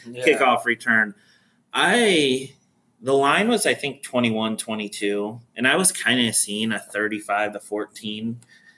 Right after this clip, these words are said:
Speaker 2: uh, type of game. I also thought it might be kinda close in the first half.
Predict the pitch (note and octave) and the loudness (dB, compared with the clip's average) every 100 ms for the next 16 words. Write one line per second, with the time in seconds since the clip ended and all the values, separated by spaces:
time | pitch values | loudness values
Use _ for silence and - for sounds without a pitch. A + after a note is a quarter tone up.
0 | _ - G#2 G2+ G2+ G2 A2 - G2+ G2+ | _ -6 -2 0 0 -2 -4 -4 -8 -6
1 | G2+ G#2+ A2 A2 A#2+ A#2 A#2+ A#2 A#2 A2 | -4 -4 -2 0 2 2 0 -2 0 0
2 | G#2+ G2+ G#2 G#2+ - G#2 G2+ - F#2 G#2+ | 0 -4 -6 -8 -6 -6 -8 -10 -8 -4
3 | - C3 B2 C3+ A#2+ C3 B2 B2+ | -2 -2 -4 -4 -4 0 0 -2